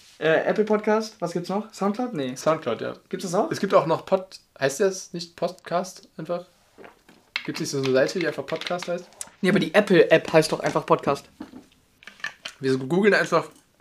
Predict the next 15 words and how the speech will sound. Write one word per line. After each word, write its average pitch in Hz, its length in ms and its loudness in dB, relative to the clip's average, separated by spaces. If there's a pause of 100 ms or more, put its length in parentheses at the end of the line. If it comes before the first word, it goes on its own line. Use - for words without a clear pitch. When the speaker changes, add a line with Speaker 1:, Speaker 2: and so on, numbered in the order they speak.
(140)
Speaker 2:
die 151 60 -4
fünf 190 360 0
größten 160 340 -4
Podcast-Seiten 170 920 -2
und 151 120 -4
Speaker 1:
Ja. 123 40 -4
Speaker 2:
dort 143 200 6
findet 117 220 -4
ihr 107 100 -8
sie. 139 120 -16 (180)
Speaker 1:
Ja, 170 220 0 (260)
also, 180 220 10
ne, 214 460 6 (140)
unsere, 165 580 2
ja, 170 200 2